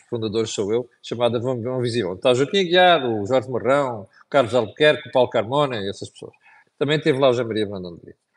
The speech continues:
É um tipo muito competente, brilhante, mas brilhante mesmo.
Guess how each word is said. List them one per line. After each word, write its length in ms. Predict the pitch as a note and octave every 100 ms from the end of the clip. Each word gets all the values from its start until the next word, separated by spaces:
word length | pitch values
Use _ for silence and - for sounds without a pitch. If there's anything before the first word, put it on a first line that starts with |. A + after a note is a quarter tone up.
| _ _ _ _ _
É 80 | E3+
um 60 | F#3
tipo 220 | F3 -
muito 160 | G3+ F3+
competente, 400 | B2+ - E2+ _ _ _ _ -
brilhante, 540 | B2+ D#3 C3+ F2 F2 - _ _ -
mas 160 | A#2+
brilhante 480 | A2+ D3+ C#3 F#2+ -
mesmo. 260 | F2+ D2+